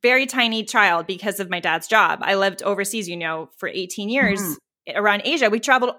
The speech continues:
Speaker 1: all the time. I literally was on a plane, like, when I was a tiny baby, and I got so used to it, and I was a great traveler.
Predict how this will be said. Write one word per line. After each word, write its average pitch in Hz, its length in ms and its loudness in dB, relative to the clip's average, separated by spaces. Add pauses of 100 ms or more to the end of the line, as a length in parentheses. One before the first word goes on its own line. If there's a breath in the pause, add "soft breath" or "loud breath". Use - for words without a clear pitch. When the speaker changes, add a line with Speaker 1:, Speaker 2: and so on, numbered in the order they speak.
Speaker 1:
all 240 220 6
the 226 80 0
time. 190 380 -2 (340 soft breath)
I 214 40 -10
literally 269 360 4
was 240 140 0
on 214 400 4
a 214 160 0
plane, 202 360 0
like, 190 160 0
when 202 120 0
I 180 100 4
was 185 160 0
a 185 40 -6
tiny 220 300 2
baby, 196 380 4
and 196 100 0
I 190 60 0
got 175 220 2
so 214 220 2
used 208 340 -4
to 220 100 0
it, 208 260 6
and 202 100 -2
I 185 60 4
was 185 120 -4
a 185 40 -6
great 190 280 -4
traveler. 208 560 2